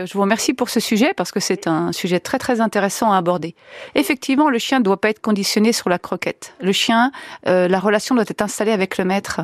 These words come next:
C'est-à-dire que, euh, si on dit au chien qu'il doit faire pour une croquette, le chien, il fera pour la croquette. Non, ce qu'il faut expliquer au chien, c'est l'intérêt. Pourquoi il fait ça ?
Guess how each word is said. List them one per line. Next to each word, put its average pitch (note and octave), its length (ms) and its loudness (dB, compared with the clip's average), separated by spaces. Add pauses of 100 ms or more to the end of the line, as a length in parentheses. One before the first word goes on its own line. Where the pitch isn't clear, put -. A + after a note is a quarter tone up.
(340)
C'est-à-dire G#3+ 480 0
que, B3+ 180 2 (320)
euh, F#3+ 120 4
si C#4+ 200 2
on D4+ 60 6
dit C4 120 4
au A3+ 80 2
chien B3+ 320 2
qu'il A3 380 0
doit G#3+ 160 2
faire C4 220 -2
pour G#3 120 0
une G3+ 80 2
croquette, C#4 420 -2
le B3 120 0
chien, D#4 180 2
il C#4+ 60 4
fera B3+ 240 -2
pour - 160 -8
la F#3 60 -6
croquette. - 480 -10 (320)
Non, A#3 120 4
ce - 60 -6
qu'il B3+ 120 -4
faut C4+ 100 0
expliquer A#3+ 360 0
au A3 60 4
chien, C4 240 0
c'est - 160 -2
l'intérêt. G3+ 440 0 (100)
Pourquoi B3+ 280 0
il A#3+ 60 -4
fait A3+ 140 -8
ça ? - 180 -8